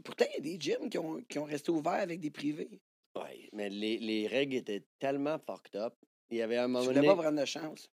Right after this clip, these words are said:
Speaker 2: Ouais, comme nous, tous nos gyms, c'est mainstream, là, tu comprends ? C'est en avant des épiceries, en avant des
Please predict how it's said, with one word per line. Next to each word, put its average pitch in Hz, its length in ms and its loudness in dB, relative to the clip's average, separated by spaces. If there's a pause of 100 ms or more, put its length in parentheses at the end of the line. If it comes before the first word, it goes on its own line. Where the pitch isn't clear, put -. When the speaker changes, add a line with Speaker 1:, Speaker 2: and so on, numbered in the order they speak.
Speaker 2:
Ouais, 139 140 6
comme 135 180 6
nous, 180 180 10
tous 202 220 4
nos 165 220 8
gyms, 151 300 2
c'est 120 360 4 (400)
mainstream, 131 760 4
là, 107 140 0
tu 101 140 -8
comprends ? 113 280 -2
C'est 113 160 -4
en 107 100 -4
avant 117 240 0
des 113 240 0
épiceries, 131 580 2
en 113 80 0
avant 113 260 0
des 113 120 0